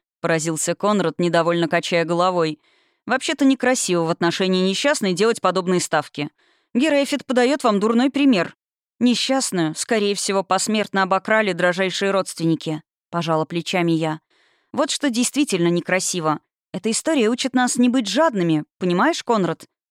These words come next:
«Да, да», — закивали студенты. «Жадность — это ужасно». «Купите нам тортик, и мы гораздо лучше усвоим урок», — заискивающе улыбнулась Юлия.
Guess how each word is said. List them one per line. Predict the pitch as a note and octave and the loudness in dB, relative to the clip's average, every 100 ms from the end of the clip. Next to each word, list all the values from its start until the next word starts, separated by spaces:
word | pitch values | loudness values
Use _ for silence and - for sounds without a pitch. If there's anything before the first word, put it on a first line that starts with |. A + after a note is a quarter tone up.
| - | -6
«Да, | E3+ E3+ G#3 | 0 2 2
да», — | G#3+ F3 G3 A3 _ - | 2 2 2 0 _ -10
закивали | E3 F#3 F3+ E3+ | -8 -2 0 0
студенты. | E3 - G3+ G3+ F3 E3 D3+ _ _ _ | -2 -6 -2 0 0 -2 -4 _ _ _
«Жадность — | E3+ F#3 G#3+ B3 A#3 | -2 2 2 2 0
это | G#3+ A#3+ | -2 0
ужасно». | B3 F#3 F#3 G3+ G#3+ D#3+ - _ _ _ _ | 0 4 2 2 0 -2 -4 _ _ _ _
«Купите | D#4 D4 C4+ | -6 -4 2
нам | C#4+ C4+ | 4 4
тортик, | B3+ D#4 D#4+ F#3 - _ | 2 0 -2 -8 -10 _
и | F#3+ | 2
мы | A3 A3 | 2 4
гораздо | G#3 A3+ B3+ A#3+ | 4 2 2 0
лучше | C#4+ C#4+ E4 - | 2 0 -2 -2
усвоим | C#4+ - G#3 B3 | -2 0 2 2
урок», — | A#3+ F3 F#3 - _ - | 4 2 0 -4 _ -8
заискивающе | E3+ E3+ F3 - F#3 E3+ E3 E3+ | -2 -2 -2 -6 -4 -2 -2 -4
улыбнулась | E3 E3+ E3+ E3+ E3+ | -4 0 0 0 0
Юлия. | F#3+ F3 D#3+ D3+ | -2 0 0 -2